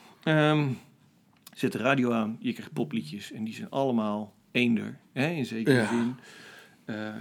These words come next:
Speaker 1: en allemaal wat mensen mooi vinden. En dat is leuk voor de mensen die dat willen horen. Maar ik zoek in de kunst, hè, of het nou muziek is of, eh, schilderijen, zoek ik juist iets nieuws.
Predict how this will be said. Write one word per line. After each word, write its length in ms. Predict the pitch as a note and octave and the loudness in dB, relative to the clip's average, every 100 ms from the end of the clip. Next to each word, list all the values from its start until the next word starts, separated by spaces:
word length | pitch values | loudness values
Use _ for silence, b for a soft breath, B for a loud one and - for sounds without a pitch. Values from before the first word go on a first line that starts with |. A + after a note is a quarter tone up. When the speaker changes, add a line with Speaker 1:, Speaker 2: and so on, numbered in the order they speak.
| - _ - | -16 _ -8
Speaker 1:
en 160 | C3+ | -8
allemaal 600 | B2+ A2 G#2 G#2 - - - | -6 -10 -10 -12 -14 -14 -14
wat 240 | A#2+ - | -14 -12
mensen 320 | - G2+ - | -10 -8 -2
mooi 340 | C#3 F#3+ F3+ A#2+ | 4 8 8 6
vinden. 560 | G2 G#2 G2 G2+ - - | 0 -6 -8 -10 -14 -10
En 120 | C#3 | -8
dat 100 | D3 | -6
is 80 | C#3+ | 0
leuk 400 | G3 D3 C3+ C3 | 2 4 4 2
voor 100 | B2+ | -2
de 60 | |
mensen 300 | A#2+ A2+ C3+ | 0 0 -2
die 140 | A#2+ A2+ | -2 -2
dat 400 | A#2 G2+ - - _ | -2 -8 -14 -20 _
willen 220 | B2 A#2 | -4 -2
horen. 480 | A2+ D3 B2+ A2 D#3 - b b b b _ | 0 0 0 -2 -10 -12 b b b b _
Maar 300 | - A#2+ A2+ - | -6 -4 -4 -2
ik 240 | D#3 D3+ | -2 -2
zoek 380 | - - A#2+ - | -6 -2 -2 -2
in 280 | - A#2 G2+ | -6 -4 -4
de 80 | - | -6
kunst, 680 | - A#2 A2+ C#3 - - - | -2 -2 -2 -6 -14 -20 -16
hè, 180 | A#2 B2+ | -12 -10
of 60 | |
het 100 | A#2 | -8
nou 120 | A2 A2 | -6 -6
muziek 320 | G#2 A2+ A2+ | -4 -6 -4
is 180 | G#2+ G#2 | -6 -8
of, 240 | G#2+ - | -14 -10
eh, 60 | A2+ A2 A2 G#2+ A#2 B2+ | -8 -8 -10 -12 -14 -16
schilderijen, 640 | A#2+ - A#2 A2+ D3 A2+ | -14 -8 -8 -6 -8 -8
zoek 160 | A#2 D3+ | -6 -6
ik 100 | A#2+ | -6
juist 320 | G#2+ A2 A2+ - b b b | -6 -8 -10 -14 b b b
iets 180 | D#3 A#2 | -10 2
nieuws. 400 | G3 G#3 A2 - | 6 6 4 -6